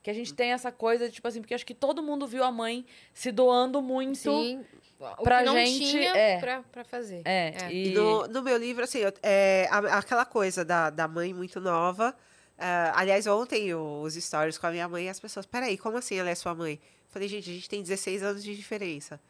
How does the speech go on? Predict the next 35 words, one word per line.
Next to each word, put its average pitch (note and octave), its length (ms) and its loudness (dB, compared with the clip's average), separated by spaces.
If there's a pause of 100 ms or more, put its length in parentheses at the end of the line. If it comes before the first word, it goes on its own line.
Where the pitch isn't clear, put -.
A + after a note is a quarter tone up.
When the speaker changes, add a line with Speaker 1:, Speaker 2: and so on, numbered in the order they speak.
(340)
Speaker 3:
Então, E3 480 0
ela F3 200 2
realmente F3+ 560 0
é - 20 -2
uma F3+ 160 -2
mãe F#3 300 -4
jovem. G3 460 2
Speaker 2:
Nova. F3 280 -8 (400)
Speaker 3:
E F#3 760 -6 (1120)
ela, A3 880 2 (280)
e A3 160 -2
hoje C4+ 320 2
eu A#3 140 0
não, A#3 560 -8 (380)
não G3+ 180 -10
tenho A#3+ 300 -6
nenhum, G#3 260 -4
tipo, F#3 460 -8 (260)
fiz G3+ 160 -10
muita G#3+ 240 -8
terapia, G#3 540 -4 (400)
eu G#3 100 -6
não A3+ 100 -8
tenho B3+ 200 -4
nenhum B3 180 -6
problema G#3+ 520 0
com G3+ 120 -14
todos A#3+ 240 -6
os G3+ 160 -8
erros G3 240 -2
que - 80 -14
a G3+ 40 -6
minha F#3 140 -6
mãe F#3 120 -8
cometeu, F#3+ 640 -4